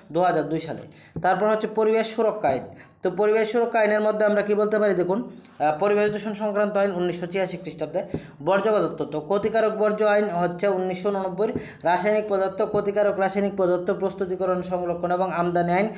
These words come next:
উনিশশো ঊননব্বই খ্রিস্টাব্দ। তারপর হচ্ছে বীমা আইন, ঠিক আছে, বীমা আইন কি?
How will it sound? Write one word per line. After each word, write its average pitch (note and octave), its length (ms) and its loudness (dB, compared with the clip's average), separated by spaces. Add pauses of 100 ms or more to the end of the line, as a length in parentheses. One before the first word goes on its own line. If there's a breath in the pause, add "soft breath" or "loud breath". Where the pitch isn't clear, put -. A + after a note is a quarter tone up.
(240 loud breath)
উনিশশো E3+ 420 0
ঊননব্বই F3 400 0
খ্রিস্টাব্দ। E3 480 -4 (640 loud breath)
তারপর F3+ 300 2
হচ্ছে G#3 160 0
বীমা F#3+ 280 2
আইন, - 400 -4 (120)
ঠিক F#3+ 120 -4
আছে, F3+ 160 0
বীমা G3+ 260 0
আইন G#3+ 200 2
কি? A#3 200 -2